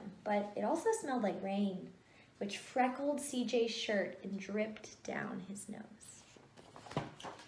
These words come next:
Smells like rain here today, too. From the bus stop, he watched water pool on flower petals, watched rain patter against the windshield of a nearby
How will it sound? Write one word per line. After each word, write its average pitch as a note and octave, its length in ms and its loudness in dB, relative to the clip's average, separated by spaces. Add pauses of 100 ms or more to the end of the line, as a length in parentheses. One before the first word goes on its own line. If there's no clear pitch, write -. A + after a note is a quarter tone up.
(480)
Smells A3 200 -4
like F#3 160 -4
rain A2+ 260 -6
here F#3+ 280 -4
today, - 280 -8
too. - 260 -10 (1200)
From F4+ 120 8
the F#4 80 8
bus C#4 220 10
stop, - 400 4
he C4 40 0
watched C4 400 6
water A#3 380 4
pool D4 460 6
on G3+ 200 6
flower G#3 380 2
petals, G3+ 360 -2 (500)
watched A3+ 260 8 (140)
rain A3+ 440 2
patter A3+ 360 2
against A3+ 380 0
the A#3 80 2
windshield G#3+ 500 2
of G#3 80 2
a G3+ 40 2
nearby G3+ 440 2